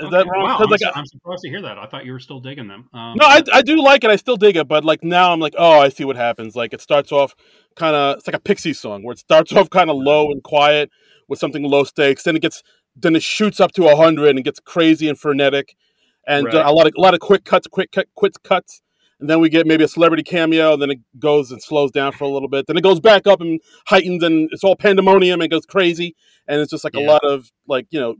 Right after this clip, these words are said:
Speaker 1: quick cuts, quick cuts, quick cuts, quick jokes, quick jokes, and then it kinda goes back down again, and it calms down, and then it ends on, like, a nice, quick little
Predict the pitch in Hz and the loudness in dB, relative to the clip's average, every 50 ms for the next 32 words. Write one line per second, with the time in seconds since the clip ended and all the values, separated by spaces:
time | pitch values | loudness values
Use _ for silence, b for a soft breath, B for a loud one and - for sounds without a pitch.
0 | _ _ _ - 185 - - 190 175 - - - 185 170 - - - - - _ | _ _ _ -8 -8 -4 -4 -6 -6 -6 -8 -12 -12 -12 -8 -10 -10 -10 -10 _
1 | - - - _ - 196 - - _ - 165 - - 151 156 - - _ - - | -18 -18 -12 _ -10 -10 -10 -12 _ -14 -14 -10 -10 -10 -10 -10 -12 _ -20 -20
2 | - - - - - 185 165 - - 156 147 147 - - _ _ _ _ _ 147 | -20 -20 -20 -6 -4 -4 -4 -4 -2 -2 -2 -2 -2 -6 _ _ _ _ _ -8
3 | 147 147 160 156 147 151 143 - 170 160 147 143 135 127 127 _ _ _ _ _ | -4 0 2 2 2 2 -2 -4 -6 -6 -4 -4 -6 -6 -10 _ _ _ _ _
4 | _ _ _ 147 151 156 127 117 147 139 123 - 147 139 135 131 131 120 131 131 | _ _ _ 0 0 0 2 2 2 2 2 0 0 0 0 -2 -2 -2 0 0
5 | 131 131 127 123 120 113 117 110 - 135 123 117 110 101 113 113 113 113 110 107 | 0 0 -2 -2 -4 -8 -10 -12 -10 -10 -10 -10 -8 -8 -8 -8 -6 -6 -8 -10
6 | 104 - _ _ _ _ _ _ - 110 113 110 127 120 117 117 117 117 - 135 | -12 -16 _ _ _ _ _ _ -12 -12 -4 0 0 0 0 -2 -6 -10 -12 -4
7 | 123 131 131 127 120 123 113 107 - 110 107 107 107 107 107 - _ _ _ _ | -2 -2 -2 -2 -4 -8 -10 -10 -12 -12 -12 -10 -10 -12 -12 -14 _ _ _ _
8 | - - 120 - _ 110 110 107 104 101 98 98 | -16 -16 -16 -14 _ -12 -10 -10 -8 -10 -10 -14